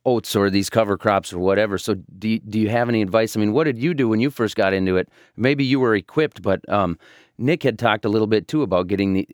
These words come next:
areas going and, and getting farmers to work together to get this going.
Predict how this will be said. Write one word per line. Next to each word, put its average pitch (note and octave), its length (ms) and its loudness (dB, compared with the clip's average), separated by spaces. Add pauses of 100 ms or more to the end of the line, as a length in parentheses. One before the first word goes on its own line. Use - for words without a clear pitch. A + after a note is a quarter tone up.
(120)
areas A2+ 460 0
going F2+ 320 -2
and, E2+ 120 -2
and F2+ 200 -4
getting F#2 200 0
farmers G2 400 -2
to F#2 80 -6
work F#2 220 -2
together F#2+ 360 -2
to F2+ 60 -4
get E2+ 140 -4
this E2+ 180 -10
going. F2 400 -6